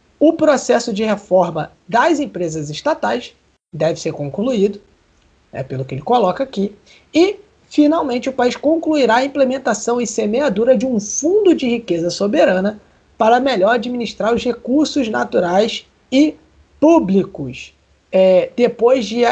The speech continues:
de, de identificar, né, os ativos das empresas estatais, de acordo ali do que seria a segunda me-, é, meta,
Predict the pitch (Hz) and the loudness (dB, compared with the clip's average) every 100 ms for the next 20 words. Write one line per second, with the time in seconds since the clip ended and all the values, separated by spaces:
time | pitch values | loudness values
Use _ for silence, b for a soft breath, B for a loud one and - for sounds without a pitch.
0 | - 175 180 202 190 160 165 175 165 156 | -2 -8 -4 -2 -2 -6 -8 -6 -4 -6
1 | 139 - _ _ - 208 202 214 - 202 | -8 -12 _ _ -8 -2 0 -2 -2 -6
2 | 180 175 160 180 180 202 202 196 175 147 | -4 -4 -2 -2 0 -2 0 0 0 -2
3 | 135 - b b b - 214 311 311 277 | -8 -16 b b b -2 2 4 2 0
4 | 202 202 196 190 190 - 285 285 214 285 | 0 0 2 -2 -4 0 0 0 -2 -2
5 | 285 - 170 208 233 - 202 233 190 151 | -6 -14 -4 0 0 -4 -2 0 0 -4
6 | - - 151 180 175 - b b b _ | -10 -8 -6 -4 -6 -10 b b b _
7 | _ _ - 190 - 214 185 180 175 190 | _ _ -12 -12 -4 0 2 0 0 -4
8 | 202 175 190 247 285 208 202 - - 175 | -4 -6 -2 0 0 2 2 2 0 0
9 | 156 175 196 202 285 294 | -2 0 0 2 2 0